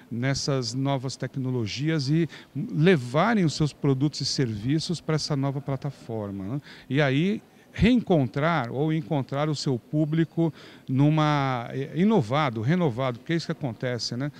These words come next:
Esse consumidor, ele se inovou, ele se inova muito rápido.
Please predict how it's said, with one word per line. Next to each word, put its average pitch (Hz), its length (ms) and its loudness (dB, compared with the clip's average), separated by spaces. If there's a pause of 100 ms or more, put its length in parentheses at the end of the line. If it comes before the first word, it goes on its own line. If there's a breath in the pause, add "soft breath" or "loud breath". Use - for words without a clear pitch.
(200 loud breath)
Esse 123 240 -4
consumidor, 139 840 -2 (280 loud breath)
ele 135 240 -4
se - 220 -2
inovou, 131 600 0
ele 143 320 0
se - 160 -4
inova 156 260 -2
muito 170 280 -4
rápido. 117 600 -6